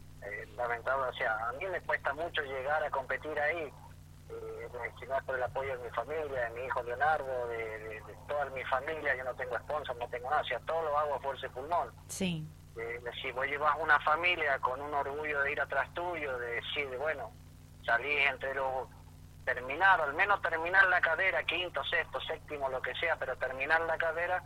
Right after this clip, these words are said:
Speaker 2: Ujú.
Speaker 1: ya es otra cosa, pero que se te rompa el vehículo a la mitad de la carrera, o que dé dos o tres vueltas, te choques, te saquen para afuera, bueno, ya es una frustración de otra, de otra manera.
Speaker 2: Claro.
Speaker 1: Esa es más la, la bronca que a uno le da, eh,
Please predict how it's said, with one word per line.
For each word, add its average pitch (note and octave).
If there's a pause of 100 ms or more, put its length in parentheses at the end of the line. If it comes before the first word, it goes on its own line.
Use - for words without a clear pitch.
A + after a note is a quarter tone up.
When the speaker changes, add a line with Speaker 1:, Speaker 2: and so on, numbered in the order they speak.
Speaker 2:
Ujú. A#3
Speaker 1:
ya C#3+
es C3
otra D3+
cosa, B2
pero A#2+ (100)
que -
se B2
te B2
rompa D#3+
el D#3
vehículo D#3
a B2+
la B2+
mitad B2+
de C#3+
la C#3
carrera, C#3+
o C3
que B2+
dé C3+
dos C3+
o C3+
tres C3+
vueltas, D3
te D3+
choques, C#3+
te A#2
saquen B2+
para B2+
afuera, D3
bueno, C3+ (460)
ya D#3+
es C#3+
una B2
frustración A#2+
de B2+
otra, A#2+
de A#2+
otra A#2+
manera. C3 (1120)
Speaker 2:
Claro. F3
Speaker 1:
Esa D#3
es D3+
más C#3+
la, C#3+
la B2
bronca C#3+
que B2+
a B2
uno C3+
le B2+
da, D3+
eh, A2+